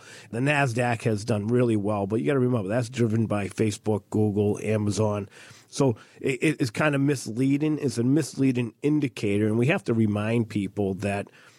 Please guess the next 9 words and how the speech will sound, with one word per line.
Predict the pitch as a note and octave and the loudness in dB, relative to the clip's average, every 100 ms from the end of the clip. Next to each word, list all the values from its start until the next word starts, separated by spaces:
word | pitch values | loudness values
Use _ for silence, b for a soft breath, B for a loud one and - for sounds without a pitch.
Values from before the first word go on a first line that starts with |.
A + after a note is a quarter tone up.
| B B - | B B -16
those | C#3 D#3 D#3 B2+ | -4 0 0 0
indexes | D3 C3+ B2+ A#2 B2+ G#2+ F#2+ | 0 0 0 0 0 -2 -4
may | C#3+ B2+ B2 | -2 2 2
not | B2+ - | 0 0
necessarily | B2 - A#2 - A#2 A2+ | -2 -2 -2 0 2 2
be | G#2+ A#2+ | 2 0
the | G#2+ G#2 | 0 -2
perfect | - B2 A2 - | -2 -2 -2 -4
benchmark | C3 E3+ - G2+ G2 | 0 0 -2 -6 -6